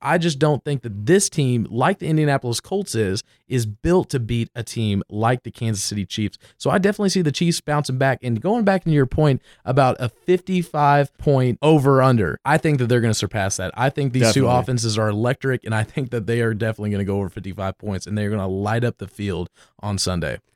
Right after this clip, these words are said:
Speaker 2: I hope that is a high-scoring game. Now, this Colts-Chiefs game, it being a defensive game like that, a little hard to watch at some points.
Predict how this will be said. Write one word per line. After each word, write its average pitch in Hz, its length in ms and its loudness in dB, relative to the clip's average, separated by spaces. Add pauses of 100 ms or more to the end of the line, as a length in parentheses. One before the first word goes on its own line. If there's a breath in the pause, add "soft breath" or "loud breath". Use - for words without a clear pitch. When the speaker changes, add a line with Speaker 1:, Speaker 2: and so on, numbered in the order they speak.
(140)
Speaker 2:
I 107 100 -2
hope 151 340 2
that 135 160 2
is 113 100 0
a 113 60 0
high-scoring 131 640 0
game. 120 240 2
Now, 117 100 4
this 147 220 2
Colts-Chiefs 175 640 0
game, 131 240 4
it 123 160 0
being 170 180 4
a 139 60 2
defensive 143 580 0
game 120 180 2
like 113 220 2
that, 120 200 -2
a 113 40 4
little 190 280 2
hard 202 200 4
to 160 80 4
watch 151 380 2
at 117 80 -6
some 123 240 0
points. 123 320 0